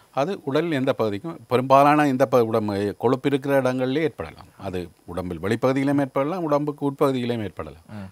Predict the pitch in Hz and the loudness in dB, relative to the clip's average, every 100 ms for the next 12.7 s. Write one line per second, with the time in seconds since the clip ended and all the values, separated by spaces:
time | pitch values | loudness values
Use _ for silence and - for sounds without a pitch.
0 | _ - 117 135 - 147 147 135 131 123 | _ -4 -2 -2 -2 -2 0 0 -2 -2
1 | 117 - 110 104 117 - _ _ _ 107 | -4 -4 -4 0 0 -2 _ _ _ -18
2 | 104 101 104 113 113 113 104 110 175 - | -18 -10 -4 -2 0 0 -2 -4 -8 -12
3 | - - - 113 123 101 - 110 - 127 | -20 -6 -2 -2 -2 -2 -2 -2 2 2
4 | 131 143 113 113 123 117 117 107 104 127 | 2 0 2 4 4 2 2 -2 -2 -2
5 | 165 143 127 123 139 139 120 120 113 110 | 0 0 0 -2 -4 -4 0 0 0 -2
6 | 101 101 185 - - 117 117 - 110 78 | -2 -2 -8 -12 -18 -20 -8 -2 -2 -2
7 | - _ 131 143 143 160 160 156 151 147 | -10 _ -4 6 6 6 4 2 0 -2
8 | 147 139 - 180 - 123 147 147 143 170 | -2 -2 -4 -12 -4 -2 0 -2 -6 -6
9 | 180 - 127 123 123 113 101 123 113 120 | -8 -8 -2 0 2 0 0 -2 0 0
10 | 123 117 113 117 113 117 113 107 - - | 2 2 0 -2 -4 -4 -4 -6 -10 -20
11 | - _ - 92 87 80 82 85 85 80 | -20 _ -6 -4 -4 -6 -8 -10 -14 -12
12 | - 110 131 117 113 170 | -6 0 2 0 0 -4